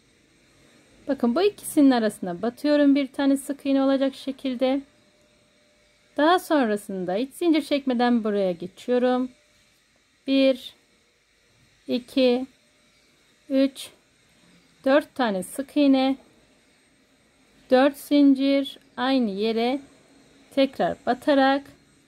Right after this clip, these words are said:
dört tane daha sık iğne yapıyorum. İki, üç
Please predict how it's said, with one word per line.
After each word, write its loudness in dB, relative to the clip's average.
dört 2
tane -4
daha -4
sık -14
iğne -6
yapıyorum. -12
İki, -2
üç -4